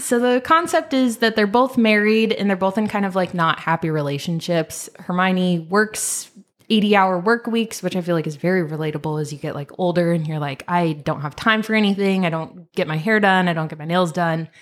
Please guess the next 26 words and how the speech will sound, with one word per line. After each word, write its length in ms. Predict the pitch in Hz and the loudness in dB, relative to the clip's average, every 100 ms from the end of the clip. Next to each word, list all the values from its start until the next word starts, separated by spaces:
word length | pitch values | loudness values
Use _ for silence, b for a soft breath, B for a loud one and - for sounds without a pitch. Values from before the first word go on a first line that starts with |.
| b b b b - | b b b b 0
And 120 | 226 | 2
it's 180 | 233 233 | 2 0
just 180 | 254 - | -4 0
kind 200 | 262 247 | 2 2
of, 140 | 214 | 2
like, 360 | 214 202 196 - _ _ _ | 2 2 -2 -14 _ _ _
how 680 | - 233 226 220 220 220 214 - | -8 0 2 4 4 2 0 -4
her 280 | - 202 | -4 -2
relationship 1120 | 196 190 180 175 196 - 269 269 262 - 294 - | 0 0 0 0 0 2 2 4 2 0 -4 -2
or 60 | 226 | 0
marriage 560 | 220 226 226 233 214 | 2 4 4 2 -2
falls 240 | - 202 196 | -4 -2 -2
apart 340 | 196 202 196 | -2 0 -2
with, 300 | 208 185 180 | 2 0 0
like, 260 | 196 175 170 | 0 0 0
Ron 400 | 165 156 156 156 | -2 0 -2 -2
Weasley, 460 | 190 226 214 208 202 | 0 2 4 4 4
which 160 | 175 | 2
is 80 | 160 | 0
what 120 | 160 165 | 0 0
happened 280 | 165 160 | 0 0
at 100 | 151 | 0
the 120 | 151 151 | 0 0
end 160 | 151 | 0
of 200 | 143 139 | -2 -6
book 400 | - 151 - - | -8 -8 -8 -16